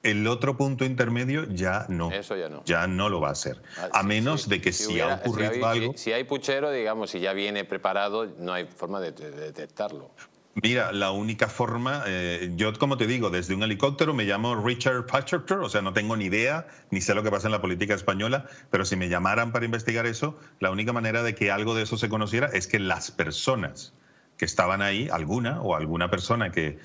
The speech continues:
Speaker 1: investigaba sin saberlo el que lo quería hacer, pues hable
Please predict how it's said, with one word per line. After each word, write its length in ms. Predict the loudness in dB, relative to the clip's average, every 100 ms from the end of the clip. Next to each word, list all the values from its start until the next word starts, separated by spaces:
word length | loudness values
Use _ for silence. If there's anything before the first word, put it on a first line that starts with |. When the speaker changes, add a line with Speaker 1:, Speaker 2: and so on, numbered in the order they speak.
| -8 -2
Speaker 1:
investigaba 640 | 2 0 2 2 4 2
sin 320 | 2 -2 -2
saberlo 720 | -2 0 0 2 2 2 2 2
el 160 | 0
que 140 | 2 2
lo 140 | 2
quería 320 | 2 2 2
hacer, 420 | 0 0 -2 -6 -14 -20 -20 -20 _ -2
pues 380 | 0 0 -2 -2
hable 340 | -2 -4